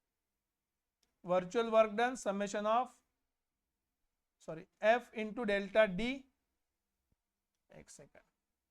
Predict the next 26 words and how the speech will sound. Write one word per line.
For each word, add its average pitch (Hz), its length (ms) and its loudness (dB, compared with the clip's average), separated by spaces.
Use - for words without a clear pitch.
स्टॅटिक 214 560 0
मध्ये 190 260 -4
काय 220 200 2
असणार 226 260 -2
आहे, 277 140 -2
work 202 320 4
done 233 180 2
equals 220 320 -2
to 220 120 -4
zero 220 220 0
असते, 240 360 -2
तर 247 120 -10
या 208 180 2
केस 214 300 -6
मध्ये 208 320 -4
summation 208 800 -4
F 226 240 2
into 214 360 -4
delta 196 520 -4
S 240 280 -4
किंवा 220 160 -2
delta 185 420 -2
D 196 140 -4
equals 190 360 -8
to 277 180 -6
zero. 214 500 -2